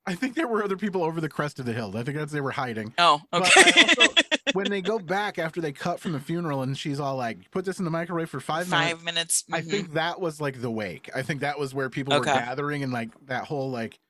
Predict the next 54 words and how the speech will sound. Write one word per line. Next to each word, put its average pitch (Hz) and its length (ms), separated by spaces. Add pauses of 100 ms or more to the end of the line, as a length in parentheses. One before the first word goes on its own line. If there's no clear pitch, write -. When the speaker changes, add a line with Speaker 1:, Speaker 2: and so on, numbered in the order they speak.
(460)
Speaker 1:
food 160 260
line 170 480
procession 170 600
that 170 100
people, 160 180
Speaker 2:
Mm-hmm. 147 80
Speaker 1:
like, 135 140
drop 139 280
off 131 160
meals 127 400
to, 147 280
to 143 160
men 123 320
who, 139 100 (100)
because 131 220
they 127 80
don't 123 160
know 120 80
how 117 120
to 120 60
make 117 200
dinner 117 240
anymore. 156 400 (500)
Uh, 123 220
Speaker 2:
Well, 175 100
Speaker 1:
when 175 80
Speaker 2:
he 180 100
doesn't 208 220
Speaker 1:
their 170 100
Speaker 2:
know 175 40
how 170 80
to 156 60
make 151 180
juice, 175 460
Speaker 1:
wife 131 200
died. 147 160
Speaker 2:
so 147 80
Speaker 1:
<laughs> - 260
Yeah, 156 60
right. 139 240
Put 170 120
it - 20
in 147 60
the 143 40
Speaker 2:
Mm-hmm. 160 140
Speaker 1:
microwave 160 200
for 147 80
five 151 200
minutes. 165 260
You're 139 80
good 147 100
to 143 60
go. 170 160
Speaker 2:
Mm-hmm. 180 280